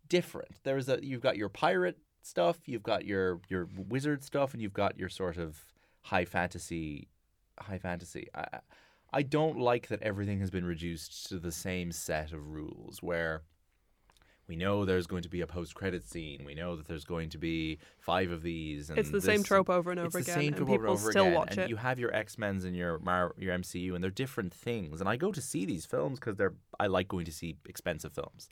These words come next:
Speaker 2: Mm.
Speaker 1: Um, but I feel like there was much more variety ten years ago.
Speaker 2: Yeah.
Speaker 1: They were making lots more different kinds of things for kids, and now everything is very similar.
Speaker 2: Yeah.
Speaker 1: And
Speaker 2: I think fantasy movies, they were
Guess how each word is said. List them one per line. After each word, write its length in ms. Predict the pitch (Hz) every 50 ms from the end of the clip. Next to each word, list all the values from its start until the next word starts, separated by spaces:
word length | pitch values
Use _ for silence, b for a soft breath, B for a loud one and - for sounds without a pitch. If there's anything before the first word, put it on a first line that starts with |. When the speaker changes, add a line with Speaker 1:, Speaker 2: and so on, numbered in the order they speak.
| - -
Speaker 2:
Mm. 360 | 214 208 202 196 196 196 196 - -
Speaker 1:
Um, 520 | - - - 156 151 - 76 76 73 76 76 - _ _ _ _ _ -
but 400 | 123 110 80 64 - - - - _ b b b b _ _ _ _ _ _ _ _ _ -
I 100 | 120 101
feel 280 | - - 143 147 139
like 160 | 131 120 110
there 80 | - 110
was 140 | 92 87 -
much 180 | 104 107 101 -
more 120 | 104 92 82
variety 500 | 85 82 82 82 82 78 76 - - -
ten 220 | - 78 76 71
years 220 | 73 73 65 -
ago. 240 | - - - - - - _ - b b b b
Speaker 2:
Yeah. 260 | 202 196 190 185 185
Speaker 1:
They 140 | 190 104 101
were 100 | 95 92
making 300 | 92 98 95 - 98 98
lots 300 | 90 87 87 - - -
more 160 | 90 87 85
different 400 | 78 - 90 82 - - - 78
kinds 320 | - - 85 80 80 76 78
of 80 | -
things 280 | - 80 73 - - -
for 360 | - - - - - - - -
kids, 440 | - - - - - - - - - b b b b b
and 160 | b 85 80
now 340 | 78 80 78 73 71 - - - _ -
everything 340 | 87 80 82 82 80 78
is 160 | 78 73 71 76
very 380 | 80 80 87 80 78 73 73
similar. 360 | - - - - - - - _ b b b b b -
Speaker 2:
Yeah. 120 | 202 190 156 156 151 - -
Speaker 1:
And 220 | - 65 65 - -
Speaker 2:
I 60 | 202
think 180 | 190 226 220 -
fantasy 440 | - 208 214 214 220 208 - 208 196
movies, 320 | 196 190 180 180 180 175
they 120 | - 180 180
were 300 | 180 180 175 175 185